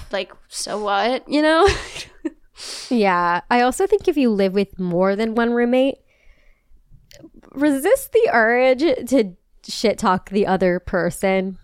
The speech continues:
Speaker 2: like,
Speaker 1: Mm.
Speaker 2: with your other roommates, you know?
Speaker 1: Unless
Speaker 2: Like,
Speaker 1: they're insane.
Speaker 2: unless they're, like, actually objectively an insane person, which, like, does happen. But, like,
Speaker 1: Happens.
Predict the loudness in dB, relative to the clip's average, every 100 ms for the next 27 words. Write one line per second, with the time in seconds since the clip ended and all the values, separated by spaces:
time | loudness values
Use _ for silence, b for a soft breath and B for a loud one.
0 | -12 0 0 0 -8 -12 -14 -16 -2 -2
1 | -2 _ -16 -6 -2 0 0 0 0 2
2 | 0 -2 -2 0 2 2 4 2 2 2
3 | 2 0 -4 -2 -2 -2 -6 -10 -12 -2
4 | 4 4 6 4 6 4 4 2 0 -2
5 | -2 2 0 2 0 0 -2 0 2 2
6 | 2 -2 -2 -2 0 0 2 2 2 2
7 | 2 0 0 -4 -2 -4 -6 -4 -2 -2
8 | 0 0 2 0 -2 -14 -16 -16 -18 -18